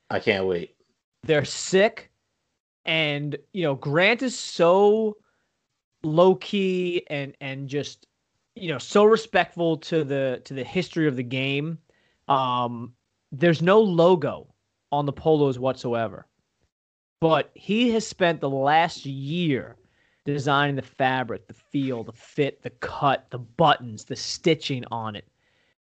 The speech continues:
Speaker 2: And the pictures he showed me, like, I'm just, I'm pumped. The new hats that are coming out are just absolutely disgustingly good. Um, and
Speaker 1: Ah.
Speaker 2: he's killing it every month with this head cover. The, the pineapple one this month is just sick. Like,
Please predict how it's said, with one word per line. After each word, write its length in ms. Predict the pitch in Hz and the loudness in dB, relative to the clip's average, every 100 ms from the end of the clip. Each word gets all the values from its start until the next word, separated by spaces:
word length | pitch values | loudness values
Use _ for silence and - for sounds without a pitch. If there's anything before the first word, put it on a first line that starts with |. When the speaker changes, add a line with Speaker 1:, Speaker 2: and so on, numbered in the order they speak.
| - | -4
Speaker 2:
And 460 | 139 139 135 131 127 | 0 0 0 -4 -6
the 80 | |
pictures 440 | 120 - 196 202 - | -4 2 2 0 -2
he 100 | 185 | -4
showed 360 | - 170 160 | 0 4 6
me, 100 | 151 | 4
like, 180 | 143 135 | 0 0
I'm 220 | 143 156 | 2 0
just, 340 | 143 139 127 _ - | 0 -4 -4 _ -8
I'm 200 | 135 120 | -6 -6
pumped. 520 | 123 - 175 175 - _ _ _ _ - | -10 0 2 2 -4 _ _ _ _ -8
The 80 | 147 | -2
new 160 | 156 | 0
hats 360 | 147 - 165 165 | 0 0 0 0
that 100 | 156 | -4
are 60 | 156 | -6
coming 320 | - 160 151 | -4 -6 -4
out 340 | 139 139 139 - | -2 -4 -6 -6
are 640 | 135 127 127 127 120 120 _ _ | -4 -2 -2 -2 -4 -6 _ _
just 380 | - 160 143 - _ _ _ _ | -4 -2 -2 -6 _ _ _ _
absolutely 1040 | 180 175 175 - 165 156 147 151 143 135 135 _ _ _ _ _ _ _ - | 0 2 2 -2 -2 -2 -2 -2 -2 -4 -8 _ _ _ _ _ _ _ -16
disgustingly 1080 | 156 139 - - - 202 170 - 165 147 139 | -10 -10 -10 -14 2 2 2 -2 -4 -2 -2
good. 460 | 123 135 123 123 _ _ _ _ - | -2 -2 -2 -6 _ _ _ _ -8
Um, 640 | 135 131 127 127 123 123 - _ _ _ _ | -4 -2 0 -2 -4 -12 -16 _ _ _ _
and 260 | 170 175 165 | 0 0 0
Speaker 1:
Ah. 100 | 185 | 0
Speaker 2:
he's 160 | 185 - | -2 -4
killing 440 | - 214 226 220 | -6 2 4 4
it 140 | 208 - | 2 4
every 260 | 190 202 | 4 4
month 320 | 196 180 226 180 | 2 2 2 0
with 100 | 156 | -6
this 160 | 165 | -6
head 240 | - 226 220 | 0 -2 2
cover. 280 | 214 160 | 0 2
The, 160 | 143 151 | 2 0
the 180 | 151 143 | 0 -6
pineapple 560 | - 190 208 214 185 | -4 -2 2 0 0
one 180 | 190 196 | -4 -4
this 200 | 185 - | -6 -6
month 240 | 175 180 170 | -4 -4 -4
is 120 | 160 | -6
just 280 | 170 151 - | -6 -8 -2
sick. 240 | 220 226 | 2 2
Like, 200 | 147 147 | 0 -4